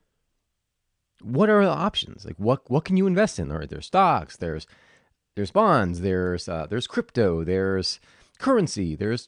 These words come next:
commodities, all these different asset options. And when we were talking about crypto, I, I felt, like, uneasy. I'm like, "Well, one, I don't really know enough about it. And two, there's, like, a whole dark web to this stuff." And I just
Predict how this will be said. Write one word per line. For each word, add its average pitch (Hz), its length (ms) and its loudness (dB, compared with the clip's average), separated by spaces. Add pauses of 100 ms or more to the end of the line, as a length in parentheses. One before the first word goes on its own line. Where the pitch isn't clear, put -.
commodities, 214 720 -4 (220)
all 220 220 8
these 226 180 0
different 147 260 -2
asset - 300 -2
options. - 600 -8 (2250)
And 143 120 6
when 165 120 8
we 160 60 6
were 156 60 6
talking 240 280 0
about 127 120 -2
crypto, - 400 -6 (1600)
I, 185 100 2
I 185 140 2
felt, 269 240 2
like, 220 140 2
uneasy. 160 380 4
I'm 120 80 4
like, 123 80 2
"Well, 143 200 2
one, 233 200 0
I 160 120 -4
don't 160 220 0
really 151 180 2
know 135 380 4
enough 120 260 0
about 78 360 -6
it. 76 100 -8
And 107 160 -6
two, 208 380 2 (440)
there's, 143 160 -4
like, 240 120 -2
a 220 60 -2
whole 170 200 4
dark 101 400 2
web 85 240 0
to 87 100 -6
this 76 140 -10
stuff." 67 240 -8
And 92 120 -4
I 101 140 0
just 110 300 -8